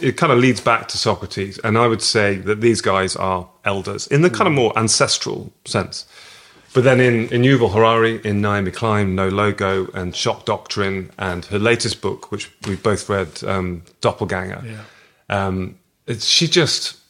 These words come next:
Speaker 1: basically what it comes down to, what she's trying to do and what I'm trying to do is something a little bit similar in the sense that, um, it's a complicated, confused, fractured world.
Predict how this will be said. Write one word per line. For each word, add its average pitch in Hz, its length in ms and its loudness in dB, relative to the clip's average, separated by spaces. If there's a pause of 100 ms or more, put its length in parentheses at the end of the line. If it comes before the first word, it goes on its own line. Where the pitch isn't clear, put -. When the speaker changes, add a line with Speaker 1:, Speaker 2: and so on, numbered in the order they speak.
(280)
Speaker 1:
basically 220 340 2
what 147 180 2
it 104 120 -4
comes 123 220 2
down 120 240 2
to, 95 400 -8
what 147 160 -2
she's 180 180 4
trying 151 240 4
to - 20 -6
do 127 160 4
and 120 100 0
what - 120 -6
I'm 123 120 2
trying 120 180 0
to 98 60 -4
do 107 60 -2
is 98 120 -4
something 117 260 -2
a 113 60 2
little 123 140 4
bit 98 160 -8
similar 92 380 -6 (360)
in 123 80 -4
the 117 80 2
sense 135 320 2
that, 107 260 0
um, 101 320 -2
it's 117 140 -4
a 123 40 2
complicated, 123 600 -2
confused, 104 500 -6
fractured - 540 -6
world. - 340 -12